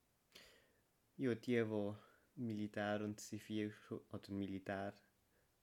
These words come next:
sind, sage jetzt alle Männer, nehmt euch Zeit und ja, sucht euch eine Funktion, die euch gefällt. Und an alle Frauen,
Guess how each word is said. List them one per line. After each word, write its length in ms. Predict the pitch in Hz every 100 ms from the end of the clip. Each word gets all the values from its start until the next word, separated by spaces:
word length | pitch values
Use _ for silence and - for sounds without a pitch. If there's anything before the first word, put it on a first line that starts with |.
| _ _ _ _ - - 113 110 - 113 -
sind, 340 | - 113 117
sage 280 | 113 101 101
jetzt 280 | 95 - - 131
alle 260 | 104 101
Männer, 460 | 98 98 104 107 110 - _ _ _ _ _ _ _ _ - -
nehmt 400 | 107 107 110 110
euch 200 | 104 -
Zeit 500 | - 117 113 - -
und 300 | 104 98 95 - - - - - _ _ _ _ _ _
ja, 200 | 104 104
sucht 340 | 104 110 104
euch 60 | 104
eine 260 | 107 101 107
Funktion, 540 | 95 - - 110 113
die 60 | 113 113
euch 120 | 110
gefällt. 500 | - 101 98 104 -
Und 400 | - 98 92 92
an 280 | 90 87 85 -
alle 240 | 92 92
Frauen, 580 | 90 87 85 90 92 90